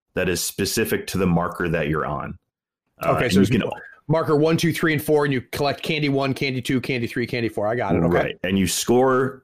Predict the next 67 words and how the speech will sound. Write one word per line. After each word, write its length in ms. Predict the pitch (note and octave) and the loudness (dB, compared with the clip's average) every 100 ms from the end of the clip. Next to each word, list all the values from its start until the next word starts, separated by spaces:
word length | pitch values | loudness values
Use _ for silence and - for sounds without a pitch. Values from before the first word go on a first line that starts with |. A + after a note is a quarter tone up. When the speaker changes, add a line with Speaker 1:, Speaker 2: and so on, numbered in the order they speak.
| - | -6
Speaker 1:
uh, 300 | F#2+ F2+ E2 | -2 0 0
and 120 | F2+ F#2+ | 0 2
you 140 | F#2+ | 2
can 100 | G2+ | 2
also 220 | A2 G#2 | 0 2
go 100 | G2 | 2
to 60 | F#2+ | 2
the 140 | F2+ | 0
enemy 300 | F2+ F#2 F2+ | 0 0 2
leader 580 | E2 D#2+ F#2+ F#2+ F#2+ - | 2 2 2 2 0 0
or 60 | D#2+ | -2
henchman, 420 | - F2+ - E2 | -2 -4 -2 -4
I 60 | D#2 | -2
think 220 | F2 E2 | -4 -2
it 100 | C#2+ | 0
was, 200 | E2 E2 | 0 0
and 100 | D#2+ | -2
interact 500 | F2 E2 F2 E2+ - | -2 -2 -2 -2 -2
with 180 | E2 D2+ | -2 0
them 320 | F2+ F2 E2+ | -2 0 0
to 120 | F#2+ | 0
get 180 | E2 F2 | -2 0
a 180 | - G3 | 2 0
Speaker 2:
<laughs> 40 | |
Speaker 1:
fifth 200 | F2 - | -2 -4
piece 200 | F#2 E2 | -4 -4
of 100 | D#2+ | -4
candy. 420 | - D#2+ D2+ E2+ - _ - - | -4 -4 -2 -6 -8 _ -6 -2
Speaker 2:
Nice. 340 | F#3 F#3 C3+ | 0 0 0
Speaker 1:
Uh, 240 | E2 D2+ - | -2 -4 -6
and 140 | F2+ F#2+ | -2 0
you 100 | E2+ | 0
score 340 | - A2+ A2+ | 2 2 2
based 320 | G#2 G2 F#2 | 4 2 2
on 160 | F#2+ F2+ | -2 -2
how 240 | F2 G2+ G2+ | -2 0 2
many 220 | F#2+ F#2 | 2 2
different 600 | D#2+ G2 F#2+ G#2+ G2 - | 2 0 0 0 -2 -2
pieces 400 | - F#2 F#2 F2 | -4 -2 -2 -2
of 160 | E2+ | -4
candy 360 | - F#2+ F2+ E2+ | -4 -2 0 2
you 200 | E2 D#2+ | 2 0
turn 320 | - F2 E2 | -2 -2 0
in 200 | E2 D#2+ | 0 0
at 140 | D#2 - | -2 -2
the 120 | D#2 | -2
end 180 | D#2+ D#2 | 0 0
of 100 | D#2 | 0
any 200 | D#2 D2 | -2 -2
given 300 | D#2 D#2 D2+ | -4 -4 -6
round. 380 | D2 - E2 - - | -6 -8 -10 -10 -8
So 220 | - D2 | -4 -2
one, 300 | D#2 F2+ F2 | 0 0 0
two, 220 | F2 E2 | 2 0
three, 280 | E2 F2+ E2 | 2 0 2
or 80 | D#2 | 0
four 280 | - F2 | 0 0
different 300 | E2 E2 D#2+ - | 2 0 -2 -2
pieces 260 | E2 D#2 | -2 -2
of 80 | D#2 | -2
candy 260 | E2 D#2+ D#2 | -2 0 0
gets 160 | D2+ | 0
you 120 | D#2+ | -2
all 80 | D#2 | -2
four 260 | D2+ D#2+ D#2 | -2 -2 -2
V 140 | D#2 | -2
P. 340 | - D2 - | -4 -6 -6